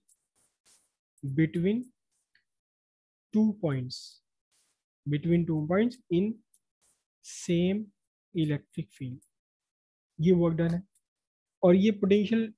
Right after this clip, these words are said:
डिफरेंस कौन सा है? पोटेंशियल डिफरेंस between the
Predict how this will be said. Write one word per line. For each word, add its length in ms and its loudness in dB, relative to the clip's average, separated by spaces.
डिफरेंस 380 2
कौन 240 0
सा 120 0
है? 120 0
पोटेंशियल 640 2
डिफरेंस 480 0
between 600 2
the 100 2